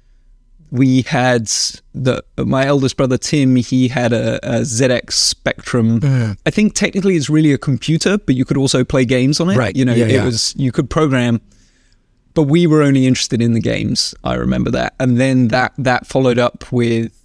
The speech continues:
Speaker 1: him, he and my, uh, my other brother, Kit, I think they clubbed together and bought an Amiga twelve hundred. Through them, I discovered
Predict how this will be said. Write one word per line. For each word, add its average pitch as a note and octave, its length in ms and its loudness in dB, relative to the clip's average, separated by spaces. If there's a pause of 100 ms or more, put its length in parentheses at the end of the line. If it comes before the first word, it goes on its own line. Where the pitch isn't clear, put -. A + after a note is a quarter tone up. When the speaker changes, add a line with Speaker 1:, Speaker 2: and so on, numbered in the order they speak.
(220)
Speaker 1:
him, B2+ 520 0 (160)
he C#3 300 0
and B2 140 2
my, A#2+ 320 2
uh, A2+ 260 -2 (160)
my A#2 340 -2
other D3 160 0
brother, A#2+ 220 0
Kit, - 360 -2 (340)
I - 40 -4
think C#3 180 0
they B2 220 0
clubbed B2+ 300 -4
together B2+ 260 0
and A#2+ 140 0
bought C3 160 0
an B2 80 2
Amiga B2+ 400 2
twelve B2+ 300 0
hundred. B2 420 0 (340)
Through F3 460 0
them, C3 420 4 (100)
I A#2 360 0
discovered A#2 720 -2